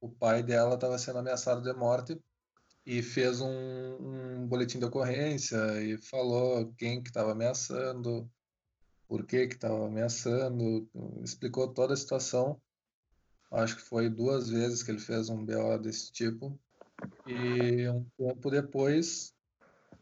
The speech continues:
o Estado, sabendo disso aí,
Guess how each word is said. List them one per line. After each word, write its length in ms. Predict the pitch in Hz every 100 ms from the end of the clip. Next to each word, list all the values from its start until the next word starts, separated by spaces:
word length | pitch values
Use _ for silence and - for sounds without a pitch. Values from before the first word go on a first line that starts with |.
| _ -
o 760 | 110 110 107 104 104 104 107
Estado, 480 | 107 - - 110 110
sabendo 520 | - 127 123 127 143
disso 240 | 120 - 113
aí, 300 | 110 135